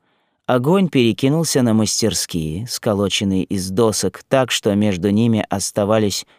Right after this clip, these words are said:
широкие щели для циркуляции воздуха.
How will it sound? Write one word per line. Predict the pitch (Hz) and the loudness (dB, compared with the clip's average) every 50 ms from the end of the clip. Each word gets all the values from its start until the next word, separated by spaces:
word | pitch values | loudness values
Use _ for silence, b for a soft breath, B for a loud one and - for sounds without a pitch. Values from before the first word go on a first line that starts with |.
| b b b | b b b
широкие | b - - 135 117 117 113 104 - - 104 101 98 | b 0 2 2 4 2 2 0 0 -2 -2 0 0
щели | - - - - 131 127 110 98 98 | 0 0 0 0 0 0 0 0 -2
для | 85 92 101 98 92 | -2 0 0 0 0
циркуляции | - - 120 104 98 - - 110 101 95 90 - - 101 98 | 0 0 -2 -2 -2 -2 -2 0 0 0 -2 -4 -4 -4 -2
воздуха. | 92 90 90 82 65 78 80 - - - | -2 -2 -2 -4 -6 -10 -14 -14 -16 -20